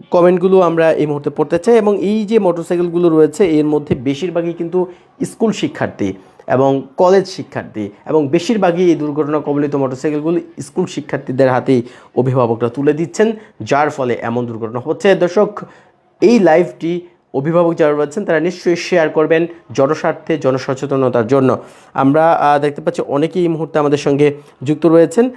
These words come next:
ঠিক কে কো-, কোন জায়গা থেকে যুক্ত রয়েছেন সেটাও কিন্তু আমাদেরকে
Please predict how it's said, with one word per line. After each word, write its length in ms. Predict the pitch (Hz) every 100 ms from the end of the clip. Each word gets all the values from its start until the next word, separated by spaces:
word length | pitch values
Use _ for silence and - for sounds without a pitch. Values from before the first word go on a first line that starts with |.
| - -
ঠিক 180 | 214 -
কে 160 | 214
কো-, 200 | 214 196
কোন 240 | 190 180 170
জায়গা 200 | 160 156
থেকে 180 | 156
যুক্ত 220 | 147 143 151
রয়েছেন 320 | 147 156 254
সেটাও 260 | 254 143
কিন্তু 200 | 135 127
আমাদেরকে 480 | 123 117 113 127 135